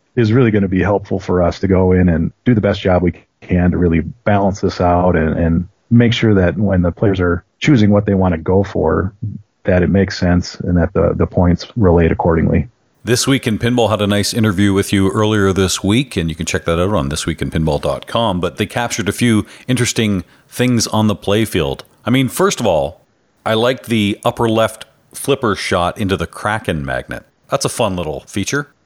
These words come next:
Speaker 1: Yeah, that worked out really well, and it's one of my favorite features in the game, honestly, 'cause, uh, you know, we've got all the artwork tied up in there, and we've got the ship, and it, it all actually <laughs> works together really well. So if you hit your upper flipper shot to the loop,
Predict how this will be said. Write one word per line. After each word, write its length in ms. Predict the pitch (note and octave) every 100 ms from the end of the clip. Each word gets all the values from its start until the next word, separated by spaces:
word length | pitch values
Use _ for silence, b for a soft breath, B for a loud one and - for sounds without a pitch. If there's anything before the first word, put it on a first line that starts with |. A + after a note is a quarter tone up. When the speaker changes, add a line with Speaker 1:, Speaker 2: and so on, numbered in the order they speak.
| -
Speaker 1:
Yeah, 340 | A#2 C3 A#2
that 180 | B2 D#3
worked 240 | C#3+ -
out 120 | A#2
really 340 | G#2 G#2+ A2 F#2+
well, 480 | F#2 F#2+ F#2+ G2 G2+
and 280 | A2 G2+ G2
it's 220 | G#2+ A2+
one 140 | A#2+ A2
of 60 |
my 160 | F#2+ G2
favorite 320 | - G2 F#2+
features 380 | - G2 F#2+ F2+
in 100 | F2
the 60 |
game, 300 | D#2+ F2+ F#2
honestly, 800 | E2+ F2 E2+ _ F2 E2 - D#2+ E2
'cause, 420 | - - F#2 F2+
uh, 240 | F#2+ E2+ - B B B
you 80 | A2
know, 40 |
we've 100 | A2+
got 140 | A2+ B2
all 120 | B2+
the 60 | B2
artwork 460 | A#2 A2+ B2+ A#2+
tied 240 | A2+ A2+ A2+
up 200 | A2 G#2
in 100 | G#2+
there, 320 | A2 A2 G#2+
and 80 | G2
we've 140 | F#2+
got 240 | A2+ A#2+
the 80 | A2
ship, 580 | G#2 - A2+ A2+ A2 -
and 100 | G#2
it, 220 | G2+ F#2
it 120 | G#2+
all 220 | G2+ B2+ A#2+
actually 380 | G#2+ - G#2 F#2 A2+
<laughs> 140 | - G#2+
works 240 | B2+ -
together 400 | G#2+ G#2 G#2+ G2
really 260 | F#2+ G#2 F2+
well. 380 | F#2+ G#2+ F#2
So 380 | F2+ G2+ G2 F#2+ - -
if 200 | A2+ A2
you 120 | A#2
hit 200 | C3 D3 C3
your 240 | A#2+ A2
upper 240 | A2 A#2 G#2+
flipper 340 | - A#2 A2+
shot 420 | - G2 F#2+ G2
to 100 | -
the 80 | F#2
loop, 440 | F2+ A#2 G#2 F2+